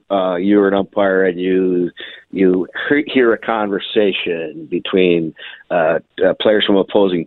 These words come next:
teams or something along those lines, uh, you would be wise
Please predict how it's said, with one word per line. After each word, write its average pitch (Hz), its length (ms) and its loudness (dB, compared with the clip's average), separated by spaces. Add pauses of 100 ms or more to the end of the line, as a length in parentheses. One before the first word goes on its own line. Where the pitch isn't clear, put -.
teams 78 460 -2
or 80 180 -2
something 98 380 0
along 90 320 2
those 82 220 0
lines, 90 320 0 (360)
uh, 85 220 0
you 98 220 4
would 98 140 2
be 95 120 2
wise 92 480 0